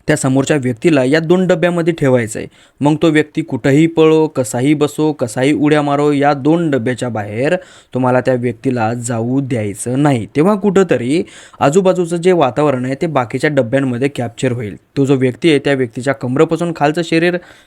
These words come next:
खालच्या डब्यात शूट करायचं आणि कमरेपासून वरचं शरीर वरच्या डब्यामध्ये शूट करायचं. आता दुसरा पॉइंट सांगतो, जर तुमच्या फ्रेममध्ये दोन व्यक्ती असतील आणि त्यांना तुम्हाला शूट करायचं आहे आणि तुम्हाला तुमची फ्रेम परफेक्ट भेटत नाही, तर करायचं काय,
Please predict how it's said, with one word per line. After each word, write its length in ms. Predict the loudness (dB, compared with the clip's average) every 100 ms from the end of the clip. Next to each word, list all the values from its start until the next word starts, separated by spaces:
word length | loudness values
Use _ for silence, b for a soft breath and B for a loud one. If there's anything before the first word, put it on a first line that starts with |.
| -10
खालच्या 300 | -6 -2 0
डब्यात 260 | 0 -2
शूट 180 | -2 -4
करायचं 420 | 0 0 0 -2
आणि 200 | -4 -6
कमरेपासून 580 | -2 0 0 -2 -4 -4
वरचं 240 | -2 0 -2
शरीर 260 | -2 -4 -2
वरच्या 340 | -4 -4 -2
डब्यामध्ये 440 | -2 -2 -4 -4
शूट 220 | -2 -2 -2
करायचं. 420 | -6 -8 -8 -12 -14 _ B B B
आता 180 | -2 0
दुसरा 340 | -2 0 0
पॉइंट 260 | 2 0 0
सांगतो, 360 | -2 -4 -4 -2
जर 200 | 0 -2
तुमच्या 300 | -2 -2 -2
फ्रेममध्ये 500 | 0 -2 -2 -2 -4
दोन 320 | 2 2 4
व्यक्ती 340 | 2 0 0
असतील 280 | 0 0 -6
आणि 160 | -6 -6
त्यांना 200 | -4 -6
तुम्हाला 260 | -4 -6 -6
शूट 240 | 0 0 2
करायचं 360 | 0 -2 -4
आहे 100 | -6 -6 B B -6
आणि 120 | -4
तुम्हाला 280 | -2 -2 -2
तुमची 300 | -2 -4 -4
फ्रेम 280 | -2 -2
परफेक्ट 440 | -2 -4 -2 -4 -4
भेटत 360 | -8 -4 -4
नाही, 260 | -2 -2 -2 -4
तर 80 | -4
करायचं 360 | 0 0 -2
काय, 260 | -4 -2